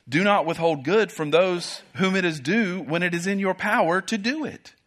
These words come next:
Do not say to your neighbor, 'Go home and come again tomorrow.' I will give it when you have it with you now."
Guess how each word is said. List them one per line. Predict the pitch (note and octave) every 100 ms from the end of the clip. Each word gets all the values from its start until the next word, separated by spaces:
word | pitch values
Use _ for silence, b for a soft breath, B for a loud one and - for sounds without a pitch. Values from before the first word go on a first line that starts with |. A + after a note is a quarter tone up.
| _ _ -
Do | D#3+
not | A#3 A#3
say | - A3+ C4+
to | A3+
your | F#3+
neighbor, | G#3+ D4 F#3+
'Go | D#3 A3
home | F#3+ A#3+ A#3 G#3
and | F#3+
come | - G#3+
again | G#3 G#3 G3
tomorrow.' | G3 A3+ C4 F#3
I | E3+ F#3+
will | F#3+
give | D#3+ F3 D#4
it | F#3 - B B
when | D#3 B3+
you | C4
have | A#3 A#3 B3+
it | B3+
with | G#3+ B3+ B3+
you | C4
now." | C#4 D#4 D#4+ B3